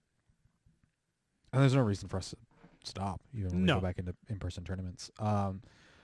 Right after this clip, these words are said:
Speaker 1: I'll be very interested to see what the format of the in-person tournaments, um, what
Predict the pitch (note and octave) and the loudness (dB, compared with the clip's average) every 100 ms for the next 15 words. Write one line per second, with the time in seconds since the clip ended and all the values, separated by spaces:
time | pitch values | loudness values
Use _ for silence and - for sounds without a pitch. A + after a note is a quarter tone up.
0 | - _ - E3 E3 D3+ C#3 A#2+ - A#2+ | -20 _ 2 6 8 8 8 6 2 -4
1 | A2+ - A#2+ A2 G#2+ - _ - A2+ G#2+ | -4 0 2 4 2 -2 _ -6 -2 0
2 | G#2+ G#2+ G#2+ G2 G#2+ G#2 G#2+ G2 G#2+ G#2 | 2 2 2 2 -2 0 0 2 2 2
3 | G#2 G#2 G2+ - - - G2+ F#2+ F#2+ F#2 | 4 2 0 -8 -8 -2 0 2 2 0
4 | F#2+ F#2 F#2+ F#2 G2+ G2 | -2 -6 -8 -6 -2 -2